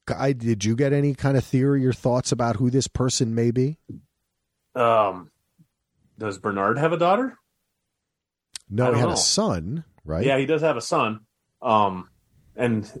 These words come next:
Speaker 2: let's see. I don't really have any, I mean, the Maeve thing is the, the obvious one. So, I mean, besides that, I don't have any crazy.
Speaker 1: Yeah, it could be someone from the past. It could be,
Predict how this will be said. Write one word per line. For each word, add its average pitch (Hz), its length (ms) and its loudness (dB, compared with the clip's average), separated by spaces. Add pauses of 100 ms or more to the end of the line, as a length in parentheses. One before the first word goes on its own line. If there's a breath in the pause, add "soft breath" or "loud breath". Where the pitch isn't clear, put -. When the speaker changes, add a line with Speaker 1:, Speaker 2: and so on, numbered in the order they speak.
(160)
Speaker 2:
let's 107 160 -14
see. 95 400 -8 (960)
I 131 100 2
don't 220 140 0
really 190 200 2
have 165 180 0
any, 160 140 -2
I 139 60 -2
mean, 131 360 -2
the 135 220 -4
Maeve 147 340 0
thing 131 280 -2
is 113 140 -2
the, 120 300 0
the 120 120 -4
obvious 117 680 0
one. 160 280 0
So, - 160 -2
I 117 160 4
mean, 117 220 -4
besides 120 380 0
that, 123 180 4
I 113 60 2
don't 113 180 4
have 113 180 0
any 107 200 -4
crazy. 101 640 -4
Speaker 1:
Yeah, 107 300 -4
it - 80 -10
could 98 300 -4
be 113 180 0
someone 120 320 2
from 92 180 -4
the 76 80 -8
past. 123 720 0
It 101 100 -4
could 87 180 -4
be, 95 480 -2